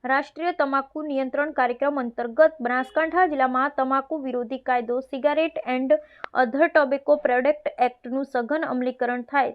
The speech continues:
તે હેતુથી જિલ્લા કક્ષાએ મળેલ સૂચનાથી તાલુકા હેલ્થ ઓફિસર ડોક્ટર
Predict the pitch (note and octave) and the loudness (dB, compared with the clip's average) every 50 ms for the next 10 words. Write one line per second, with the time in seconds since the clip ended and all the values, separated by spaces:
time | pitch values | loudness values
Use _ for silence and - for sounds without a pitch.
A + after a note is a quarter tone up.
0 | - - D4 D#4 C4+ C#4 C4+ C4+ C#4 C#4 C4 - C#4+ A#3+ A#3 C4 B3+ C#4 D4+ D#4 | -6 -4 -4 -2 -2 -2 -4 -4 -6 -10 -8 -8 -8 -8 -6 -6 -2 -2 -2 0
1 | D4+ C4+ B3+ - - C4+ B3+ B3+ B3+ B3 A#3+ A#3 A#3+ C4 B3+ _ - C4+ - - | 0 -4 -6 -4 -4 -2 0 0 0 0 -2 -2 -2 -4 -4 _ -10 -10 -8 -4
2 | D4+ D#4 C4 - - - - - _ _ _ _ _ _ _ _ - - C#4+ C#4+ | -2 -2 -2 -2 -4 -12 -16 -16 _ _ _ _ _ _ _ _ 0 2 4 4
3 | D#4+ E4+ E4+ F4 F4 E4+ E4+ E4+ E4+ E4 - - B3+ C4 - D4+ C#4+ - - D4+ | 4 4 4 4 4 6 4 2 2 0 0 0 0 0 0 -6 -4 0 0 2
4 | D#4 C4+ C4+ C4 - C#4 C4+ | 2 2 0 -2 -2 -6 -8